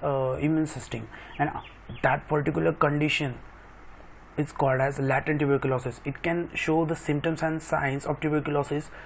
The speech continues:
by reactivation of that particular, uh, bacteria. It can, uh, it can proliferate over there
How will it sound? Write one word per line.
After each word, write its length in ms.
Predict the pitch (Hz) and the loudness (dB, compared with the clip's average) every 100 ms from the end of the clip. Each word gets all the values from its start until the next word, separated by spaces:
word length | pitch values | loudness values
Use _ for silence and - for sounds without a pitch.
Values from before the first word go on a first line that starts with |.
| - - | -18 -4
by 220 | 131 143 | 2 2
reactivation 1000 | 131 143 156 143 - 143 131 123 139 147 - - - - - - - - - - | 4 4 4 2 -2 -2 -2 -2 -2 -2 -6 -14 -20 -20 -18 -18 -18 -18 -14 -8
of 140 | 131 123 | -8 -4
that 160 | 131 | -2
particular, 580 | - 135 135 135 135 135 - | 0 0 2 2 0 -2 -4
uh, 720 | 147 131 123 120 120 113 110 - - - - | -2 -2 -2 -6 -6 -8 -10 -12 -16 -20 -2
bacteria. 680 | 135 131 - 151 135 131 143 - | 0 0 2 2 4 2 0 -4
It 160 | 139 131 | -6 -2
can, 340 | 151 147 147 - - - - - | 0 2 0 -4 -16 -18 -14 -2
uh, 500 | 131 123 120 117 113 - | 2 2 0 -2 -6 -8
it 120 | 135 | -4
can 360 | - 151 156 151 - - - - - - - - - - | 0 2 2 0 -12 -20 -20 -18 -18 -20 -20 -20 -18 -2
proliferate 720 | 131 143 147 156 147 147 - | 4 6 4 4 4 4 2
over 260 | 131 123 | 0 0
there 300 | 120 123 131 | 0 -2 -2